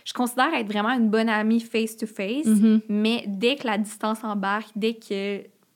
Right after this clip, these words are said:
Speaker 1: on est trop occupé pour se voir, ben ça se peut qu'on se perde de vue.
Speaker 2: Mhm.
Speaker 1: Ça me prend quelqu'un qui, justement, va être capable de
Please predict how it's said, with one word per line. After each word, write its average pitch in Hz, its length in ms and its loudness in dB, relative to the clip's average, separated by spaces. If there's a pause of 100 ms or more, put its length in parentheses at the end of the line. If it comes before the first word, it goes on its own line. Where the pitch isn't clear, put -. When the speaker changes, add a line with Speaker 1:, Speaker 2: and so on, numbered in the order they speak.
Speaker 1:
on 202 120 -2
est 202 80 -4
trop 233 160 0
occupé 226 260 -4
pour 214 160 -10
se 196 120 -8
voir, 196 420 -2
ben 190 180 -4
ça 190 220 -10
se - 240 -18
peut 202 160 -4
qu'on 185 160 -12
se 180 100 -16
perde 175 240 -12
de 175 80 -8
vue. 185 320 -8 (160)
Speaker 2:
Mhm. 196 320 0
Speaker 1:
Ça 214 160 4
me 220 80 2
prend 277 220 0
quelqu'un 240 460 -2
qui, 247 180 -6
justement, 220 760 -2
va 202 540 -6
être 196 240 -8
capable 208 560 -4
de 180 200 -2